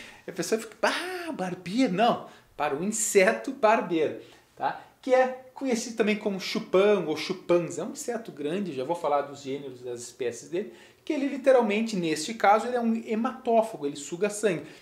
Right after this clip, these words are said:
Porque tem barbeiros que não sugam sangue, de outros grupos, que sugam, por exemplo, lá, se, se alimentam de plantas e tal. Nesse caso, obviamente, ele tem que sugar o sangue pra justamente entrar no ciclo, chegar a se aproximar das pessoas.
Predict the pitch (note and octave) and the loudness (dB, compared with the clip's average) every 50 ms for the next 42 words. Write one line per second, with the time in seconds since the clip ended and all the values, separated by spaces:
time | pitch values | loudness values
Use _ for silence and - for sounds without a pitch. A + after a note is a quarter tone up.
0 | - _ - - - - E3+ F3 - - A#3+ D4 D#4 D4+ - F3+ D3+ - - - | -20 _ -16 -8 -2 0 0 0 0 0 0 0 2 4 4 4 4 4 2 0
1 | C#3 D#3 G3+ A#3+ A#3 A3 - - - C4 D4 D4 C4+ - - C4+ B3 C4 D4 C#4 | 0 0 0 0 -2 -6 -8 -8 -8 -8 -8 -8 -8 -8 -8 -8 -6 -6 -6 -8
2 | - - A#3+ B3 C4 A#3+ F#3 - A#2 B2 C#3+ E3+ F3 - A3 G3+ E3+ - - G#3+ | -6 -4 -4 -2 -2 -4 -4 -6 -4 -2 -2 -2 -2 -4 -8 -12 -12 -10 -6 -4
3 | A#3 A3 - - - - - - - F3 E3+ F3 E3+ - D#3+ D3 D#3 E3+ E3 - | -4 -4 -4 -6 -10 -14 -14 -8 -6 -6 -6 -6 -6 -6 -4 -4 -4 -4 -6 -4
4 | D#3 D#3 D#3+ D3+ - - - - _ - - - C3 A#2+ A#2+ A#2+ A#2 A2+ A2+ A#2 | -2 -2 -2 -2 -2 -6 -14 -20 _ -16 -14 -14 -14 -16 -18 -20 -20 -20 -20 -20
5 | A#2 A2+ - - B2+ B2+ C3 C#3+ D3 - C3+ B2+ A#2+ A#2 A#2 - C#3+ D3+ F#3 G3+ | -16 -10 -6 -4 -4 -4 -4 -8 -8 -10 -10 -12 -14 -14 -6 0 4 6 6 6
6 | E3+ - - C3 - - - C#3+ B2 - - - - - _ - D3+ D3 C#3+ D3+ | 4 0 -4 -8 -8 -2 0 0 0 0 -2 -8 -16 -20 _ -8 -6 -6 -6 -4
7 | G3+ G3 - F3+ C#3+ D3+ F#3 G#3+ - - D#3+ D#3 D3+ - B3 A#3+ A#3+ A3 G3+ F#3+ | -6 -4 0 2 4 4 4 2 0 2 4 4 4 4 2 0 0 0 -2 -2
8 | F#3+ - - - _ _ - C#3 C3+ - D3 C3+ - - - D3 D#3 D3+ D#3+ - | -4 -8 -14 -18 _ _ -6 -6 -4 -4 -6 -8 -8 -8 -2 2 4 4 4 4
9 | - - - A#3+ A#3+ A3+ E3+ - - B2+ B2 B2 - - - - - D#3+ D3 D3 | 2 0 0 0 0 0 -4 -4 -4 -2 -2 -2 -4 -8 -14 -8 -6 -6 -6 -6
10 | D3+ D3 - F3 E3 - - E3 D#3+ E3+ F#3 F3+ - - F#3+ F#3 F#3 - - - | -8 -8 -8 -8 -8 -6 -4 -4 -2 -2 -4 -6 -8 -6 -6 -6 -8 -8 -8 -8
11 | C3 B2 B2+ B2 B2 - D3 - D3 C#3+ - - D3+ D3 D3 D3 C#3+ - - F3+ | -4 -2 -2 -2 -2 -4 -8 -10 -10 -14 -14 -8 -6 -6 -6 -6 -8 -8 -10 -10
12 | E3+ - - - - - - - | -10 -10 -12 -14 -14 -14 -16 -20